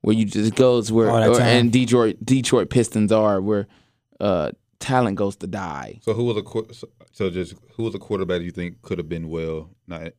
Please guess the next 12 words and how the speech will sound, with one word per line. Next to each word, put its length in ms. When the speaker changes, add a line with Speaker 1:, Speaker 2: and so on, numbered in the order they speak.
Speaker 3:
if 120
not 220
didn't 180
play 120
for 100
the 60
Jets? 460
So 100
I'll, 160
I'll, 320
I'll 160
run 160